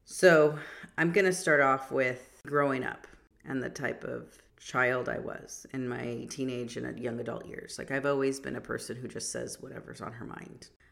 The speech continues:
I've always been a person who also was raised with the idea that when you love someone, you tell them the truth. And I mean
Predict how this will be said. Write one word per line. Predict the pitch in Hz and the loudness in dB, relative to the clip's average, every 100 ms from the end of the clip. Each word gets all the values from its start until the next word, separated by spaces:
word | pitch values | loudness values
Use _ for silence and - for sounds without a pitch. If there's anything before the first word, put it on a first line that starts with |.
| _ | _
I've | - 131 | -4 2
always | 135 135 131 | 4 4 2
been | 127 | -6
a | 131 | -2
person | 123 123 - 127 | -2 -2 -4 -6
who | 123 120 127 123 - - - _ _ _ _ _ | -4 -4 -2 -2 -4 -8 -16 _ _ _ _ _
also | - 160 190 - - 131 | 0 2 2 0 0 2
was | 127 127 | 0 -2
raised | 127 127 123 | 0 0 0
with | 127 135 | -4 -4
the | 135 | -2
idea | 131 - - 67 67 | -2 -2 -2 -2 0
that | 65 - - | -2 -6 -8
when | 143 131 | -6 -4
you | 131 | -2
love | 143 147 | 0 0
someone, | - 135 131 123 | 0 -2 -2 -2
you | 123 | -4
tell | 123 117 113 | -4 -4 -4
them | 113 113 | -4 -6
the | 120 | -8
truth. | - - - - _ _ _ _ | -8 -10 -10 -18 _ _ _ _
And | - 135 | -2 2
I | 135 | 2
mean | 131 120 113 | 0 -4 -8